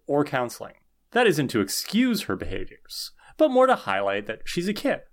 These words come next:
who needs some help and someone to talk to. I identify so strongly with Dawn, as I was so similar to her at her age, that I think the writers got a lot of stuff spot on. This leads briefly to my second point.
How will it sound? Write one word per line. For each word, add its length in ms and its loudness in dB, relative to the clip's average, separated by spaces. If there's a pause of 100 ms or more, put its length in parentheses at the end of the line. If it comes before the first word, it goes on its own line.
(120)
who 120 -2
needs 220 0
some 100 -2
help 380 0
and 160 -2
someone 240 2
to 100 -10
talk 280 -2
to. 100 -14 (480)
I 100 2
identify 720 0
so 400 0
strongly 480 0
with 240 -10
Dawn, 300 -8 (400)
as 100 -2
I 100 4
was 160 -4
so 300 2
similar 400 -2
to 120 -8
her 420 -2
at 120 -6
her 200 -2
age, 480 -8 (320)
that 100 0
I 80 -2
think 360 -8
the 100 0
writers 440 0
got 180 -6
a 40 -10
lot 260 2
of 80 -8
stuff 460 -4
spot 540 -4 (100)
on. 320 0 (480)
This 180 -2
leads 220 2
briefly 400 2 (380)
to 80 -2
my 140 2
second 400 -2
point. 440 -6